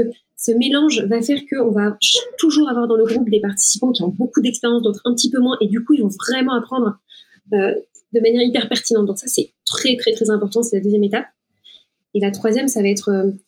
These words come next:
justement pour en-, encourager cette, euh, ce, ce transfert, euh, c'est vraiment, euh, très simple, hein, c'est, euh,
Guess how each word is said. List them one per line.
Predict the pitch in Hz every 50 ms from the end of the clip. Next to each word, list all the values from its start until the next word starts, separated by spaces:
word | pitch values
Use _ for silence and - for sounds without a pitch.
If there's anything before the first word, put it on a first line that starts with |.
| _ _ _
justement | - 202 - 240 262 247
pour | - 233 214
en-, | 214 226 226 226 - - -
encourager | 240 233 233 - 233 240 233 226 247 277
cette, | 269 - 214 202 - 208
euh, | 196 196 190 190 196 196 196
ce, | 196 - 214
ce | 208 -
transfert, | 220 226 - 220 208 - - 254 262 240 196 - - _ _ _ _ _ _ _ -
euh, | 202 196 196
c'est | 196 196 226 202
vraiment, | 196 214 220 240 254 262 254
euh, | 240 214 202 202 196 196 202 202 202 214 - - - -
très | - 247 226
simple, | - 220 233 247 240 214
hein, | 208 214
c'est, | 208 - 214 202 196 190
euh, | 190 190 190